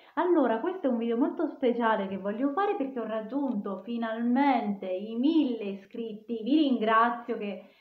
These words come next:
di, veramente di cuore che mi seguite, ogni giorno siete sempre di più.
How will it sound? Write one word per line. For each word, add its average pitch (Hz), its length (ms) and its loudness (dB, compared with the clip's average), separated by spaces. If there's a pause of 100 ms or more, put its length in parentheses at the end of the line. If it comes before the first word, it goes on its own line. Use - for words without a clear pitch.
di, 233 260 -2
veramente 247 440 2
di 220 200 -6
cuore 240 400 2
che 190 520 -6
mi 214 180 -6
seguite, 240 520 0
ogni 202 200 -2
giorno 233 300 -4
siete 202 220 -8
sempre 226 340 -6
di 190 200 -14
più. 226 480 -6